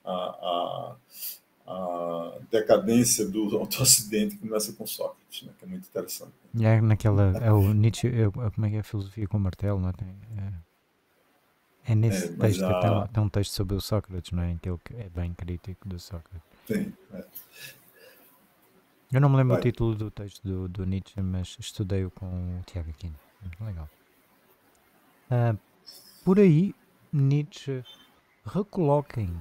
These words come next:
Speaker 2: questão todo o problema da orientação do pensamento. Não é segundo outras dimensões que o ato de pensar se engendra no pensamento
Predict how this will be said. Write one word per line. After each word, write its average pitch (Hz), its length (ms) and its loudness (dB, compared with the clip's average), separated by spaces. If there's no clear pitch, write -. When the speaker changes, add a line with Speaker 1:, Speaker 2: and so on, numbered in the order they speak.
Speaker 2:
questão 120 500 -2
todo 202 280 -2
o 180 40 -2
problema 156 440 4
da 143 100 4
orientação 131 640 0
do 101 100 -12
pensamento. 95 800 -8
Não 117 240 2
é 117 200 2
segundo 104 420 -6
outras 98 320 -6
dimensões 82 840 -2
que - 140 0
o 104 120 8
ato 107 240 6
de 95 100 -6
pensar 98 540 2
se - 160 -2
engendra 90 680 -2
no 92 120 0
pensamento 87 680 0